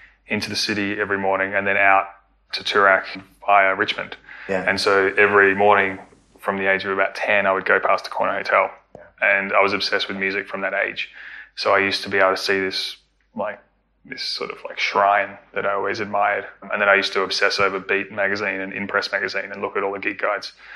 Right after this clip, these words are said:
Speaker 1: And from the age of, like, twelve, I was asking Mum to take me to go and see, like, the Melvins and the Misfits and all these, like, crazy punk bands that, like, yeah, I don't even know how I got into it.
Speaker 2: Yeah.
Speaker 1: But yeah, to then turn eighteen or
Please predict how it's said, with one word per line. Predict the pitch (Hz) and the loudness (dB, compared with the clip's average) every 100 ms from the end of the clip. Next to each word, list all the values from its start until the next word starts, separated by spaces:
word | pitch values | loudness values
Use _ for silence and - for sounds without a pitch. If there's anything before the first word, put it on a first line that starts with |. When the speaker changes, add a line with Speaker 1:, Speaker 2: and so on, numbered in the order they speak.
| - - | -18 -8
Speaker 1:
And | - | -2
from | 113 104 | 0 4
the | 101 | 6
age | 95 | 6
of, | 98 | 2
like, | 98 95 | 0 0
twelve, | - 98 95 | 2 4 6
I | 95 | 4
was | 92 | 4
asking | 95 - 95 | 0 0 -6
Mum | 95 92 | -4 -4
to | 95 | -4
take | - 98 | -6 -6
me | 98 | -6
to | 95 | -8
go | 95 95 | -6 -6
and | 95 | -6
see, | - 95 | -8 -6
like, | 98 - | -6 -8
the | 98 | -8
Melvins | 95 95 98 98 98 101 | -2 -2 -2 -8 -8 -10
and | 95 98 _ - | -10 -12 _ -12
the | |
Misfits | 101 98 - 98 - 101 | -8 -6 -4 -6 -6 -8
and | 95 | -4
all | 98 | 0
these, | 95 | 0
like, | 95 95 - | 0 -4 -4
crazy | 107 98 95 | 2 2 2
punk | 95 - 95 | -4 -4 -4
bands | 98 98 98 - | -2 -4 -4 -10
that, | - | -6
like, | 101 95 - _ _ _ _ - | -4 -6 -12 _ _ _ _ -6
yeah, | 104 101 | -2 0
I | |
don't | 98 95 | 0 0
even | 95 92 | -6 -6
know | 95 - | -2 0
how | 98 | 0
I | 95 | 0
got | 95 | -4
into | 95 92 101 | -4 -6 -6
it. | 95 - - | -6 -10 -6
Speaker 2:
Yeah. | 98 90 90 - - - - | -2 -2 -6 -16 -18 -20 0
Speaker 1:
But | 120 123 | 6 8
yeah, | 120 98 | 8 6
to | 117 | 4
then | 110 110 107 | 4 4 2
turn | 110 98 | 2 4
eighteen | 95 98 95 95 | 4 4 0 -2
or | 95 92 92 | -2 -2 -4